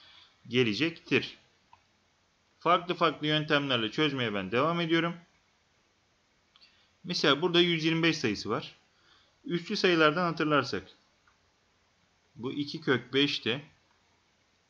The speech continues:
Yüz yirmi beş de beş üstü üçtü. Bu arada diğer yöntemlerle de yapsak aynısı çıkıyor. Ben farklı farklı yöntemler gösteriyorum ki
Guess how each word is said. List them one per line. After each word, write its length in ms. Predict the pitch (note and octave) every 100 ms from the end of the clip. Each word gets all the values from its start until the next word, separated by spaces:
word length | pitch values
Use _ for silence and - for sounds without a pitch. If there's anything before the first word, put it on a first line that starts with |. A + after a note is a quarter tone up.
| _ _ _ _
Yüz 280 | G2+ A2+ C3+
yirmi 200 | D3 D#3
beş 200 | D3+ B2
de 120 | D#3
beş 200 | D#3 D3+
üstü 220 | A2+ - D#3
üçtü. 320 | A#2+ - F2 - _ - - _
Bu 80 | B2
arada 220 | F3 F3
diğer 200 | C3+ E3
yöntemlerle 640 | E3+ E3+ E3+ E3+ F3 F3 E3
de 40 | C#3
yapsak 300 | C3+ G3 E3+
aynısı 320 | D#3 D3+ C#3+
çıkıyor. 260 | - A2+
Ben 140 | B2 D#3+
farklı 340 | D#3 D#3 D3+
farklı 300 | - D#3 D3
yöntemler 440 | D3+ D3 D#3 D#3 D3+
gösteriyorum 520 | C#3+ C#3+ F#3 G3+ D#3+
ki 180 | G2